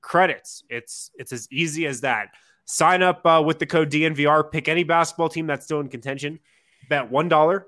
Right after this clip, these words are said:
If that team wins, you win one hundred dollars in site credit. Make sure to download the top-rated DraftKings Sportsbook app now. Use promo code D N V R when you sign up to turn one dollar into one hundred dollars in free credit. Bet on the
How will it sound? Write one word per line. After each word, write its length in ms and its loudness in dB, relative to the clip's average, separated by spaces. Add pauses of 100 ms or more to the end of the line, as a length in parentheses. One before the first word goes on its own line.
If 140 -4
that 180 0
team 220 -2
wins, 280 -4
you 140 -4
win 300 -6
one 160 -6
hundred 260 -6
dollars 460 -2 (360)
in 320 0 (120)
site 540 -2 (120)
credit. 500 0 (380)
Make 180 2
sure 180 -6
to 100 2
download 340 4
the 180 -20
top-rated 440 0
DraftKings 400 -2
Sportsbook 400 -6
app 140 -4
now. 200 -2
Use 220 -6
promo 280 -6
code 180 -6
D 160 -8
N 80 -6
V 120 -6
R 120 0
when 120 -8
you 80 -6
sign 220 -6
up 140 -4
to 60 -20
turn 280 -8
one 220 0
dollar 300 6
into 280 -8
one 180 0
hundred 200 -2
dollars 420 2
in 180 -8
free 240 -14
credit. 420 -6 (520)
Bet 120 2
on 160 0
the 200 -2